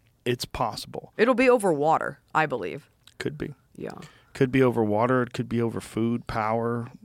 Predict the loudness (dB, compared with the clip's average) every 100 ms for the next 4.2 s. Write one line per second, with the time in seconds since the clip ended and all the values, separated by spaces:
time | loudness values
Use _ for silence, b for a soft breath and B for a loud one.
0 | _ -10 -8 -8 -6 -6 -2 0 0 0
1 | 0 0 -2 -4 -6 -6 -8 -6 -6 -6
2 | -8 -10 -14 -14 -14 -20 -16 -8 -4 -4
3 | -6 -10 -8 -6 -6 -4 -4 -2 0 0
4 | 0